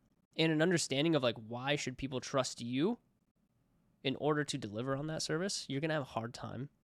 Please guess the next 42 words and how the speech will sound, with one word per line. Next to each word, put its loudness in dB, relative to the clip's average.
landing -6
clients -8
at -8
a -6
higher -4
velocity, -4
and -12
you're -8
gonna -6
have -6
a -10
hard -10
time -8
scaling. 0
And -4
that's 2
why 6
we 2
are 2
so 4
zoomed 0
in -2
and -6
so, 0
uh, -2
uh, -4
uh, -6
th-, -16
thought 4
focused 0
on 0
building 2
out -6
market 0
leader -4
positioning 2
for 0
any 4
client 0
that -8
we -6
work -14